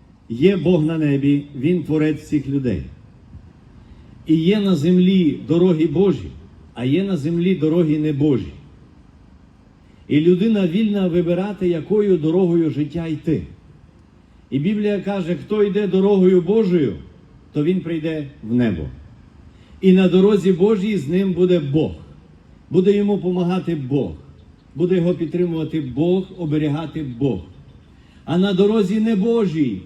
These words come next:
можна зустріти горе, біду. А навіть якщо і не зустріти горе і біду, прожити в доброму здоров'ї, в доброму достатку, все, все, все, все. Але й коли це не дорога Божа, то земне життя, коли закінчується,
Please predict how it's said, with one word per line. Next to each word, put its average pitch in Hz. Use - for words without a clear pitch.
можна 170
зустріти 143
горе, 175
біду. 147
А 156
навіть 180
якщо 170
і 196
не 165
зустріти 165
горе 165
і 156
біду, 143
прожити 156
в 113
доброму 180
здоров'ї, 165
в 139
доброму 185
достатку, 156
все, 190
все, 170
все, 160
все. 202
Але 175
й 170
коли 214
це 202
не 190
дорога 180
Божа, 151
то 160
земне 170
життя, 156
коли 151
закінчується, 185